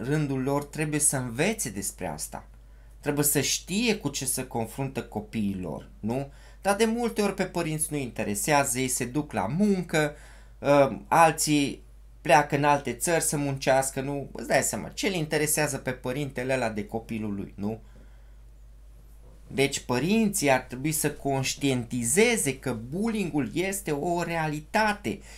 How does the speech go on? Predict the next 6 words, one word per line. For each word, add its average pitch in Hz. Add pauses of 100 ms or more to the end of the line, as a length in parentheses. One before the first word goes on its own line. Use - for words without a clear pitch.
(120)
și -
este 165
ceva 156
negativ 160 (260)
care 156
influențează 147